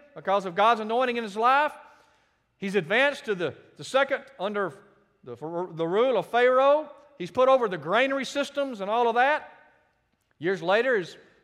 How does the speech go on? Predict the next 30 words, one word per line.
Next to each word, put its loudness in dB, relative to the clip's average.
brothers -2
show -6
up -6
into -14
Egypt -8
to -20
get -14
some -20
grain -8
because -6
famine -10
has -20
come -18
across -12
the -20
land -12
and -20
they're -14
hungry. -10
Now, -8
God -8
didn't -8
cause -6
all -8
of -20
that -10
junk -10
in -18
Joseph's -14
life, -16